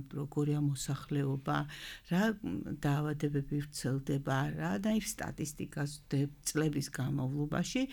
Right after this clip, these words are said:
მიდიან იმ დასკვნამდე, რომელი ამა თუ იმ დაავადებას ესაჭიროება ვაქცინაციით მართვა.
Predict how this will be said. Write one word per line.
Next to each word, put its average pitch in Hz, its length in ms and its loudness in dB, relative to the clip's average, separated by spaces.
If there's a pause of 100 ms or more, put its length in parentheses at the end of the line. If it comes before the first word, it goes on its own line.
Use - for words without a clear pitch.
(280)
მიდიან 160 480 4
იმ 143 160 4
დასკვნამდე, 143 800 2
რომელი 165 580 4
ამა 147 300 4
თუ 147 140 -4
იმ 208 160 4
დაავადებას 151 760 -2 (360)
ესაჭიროება 147 800 0
ვაქცინაციით 156 880 -2
მართვა. 123 640 2